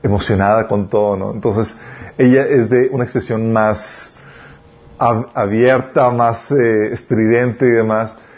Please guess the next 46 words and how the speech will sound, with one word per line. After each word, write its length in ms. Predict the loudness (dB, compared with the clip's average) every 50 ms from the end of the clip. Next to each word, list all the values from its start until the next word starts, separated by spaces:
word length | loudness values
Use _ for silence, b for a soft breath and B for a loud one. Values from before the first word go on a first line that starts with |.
| B B
Entonces, 420 | B -2 0 2 2 2 0 0 0
eh, 240 | 0 2 2 2 2 0
le 100 | -2 -2
tocó 260 | -4 -2 0 2 2
a 40 | 4
ella 180 | 4 4 2
orar 140 | 2 2 0
primero. 380 | -2 -2 -2 0 0 -2 -2 -6 -10 _ _
<laughs> 340 | B B B B B B B B B B B B B B B -14 -8 -6 -4 0 2
Y 180 | 2 4 4 4
recuerdo 320 | 2 2 2 2 2 2
empezó, 320 | 0 -2 -2 -2 -2 -2 B -6 -10 -10 B -8 -2 2
"Y 180 | 4 4 4 4
en 120 | 4 4
nombre 360 | 2 2 2 2 2 2 0
del 120 | 0 0 -2
Señor", 400 | -2 -2 0 2 2 2 4 4
gritando 760 | 2 2 0 0 -2 -2 0 0 2 2 2 2 4 4
y, 120 | 4 4 4 2
ah, 320 | 2 2 2 4 4 2 2
reprendiendo 640 | 0 0 0 -2 -2 0 0 0 0 0 0 0 0
y 40 |
toda 200 | 0 2 2 2
la 60 | 2 2
cosa, 220 | 0 0 0 0
y 20 |
estaba 300 | 0 0 2 2 2 2
haciendo 340 | 2 2 0 0 0 0 0
todo 140 | 0 0 0
el 80 | 0 0
show, 200 | 0 0 0 0
¿no? 80 | -2 -2
Entonces, 380 | 0 2 4 4 4 2 -2 B B B B B -12 B 0
ya 100 | 0 2
me 80 | 2
tocaba 240 | 2 2 2 2 2
a 40 | 2
mí, 200 | 0 -2 -4 -6 -10 _ _ _ _ _
"Señor, 340 | -8 -4 -2 0 0 0 0
en 100 | 0 -2
Jesús, 240 | -2 -2 -4 -4 -4
rompemos 420 | -6 -6 -6 -4 -4 -4 -4 -4
esto, 320 | -6 -6 -6 -8 -10 -10 -8
esto 280 | -8 -8 -10 -10 -10
y 40 | -10
esto". 200 | -10 -12 -16 -20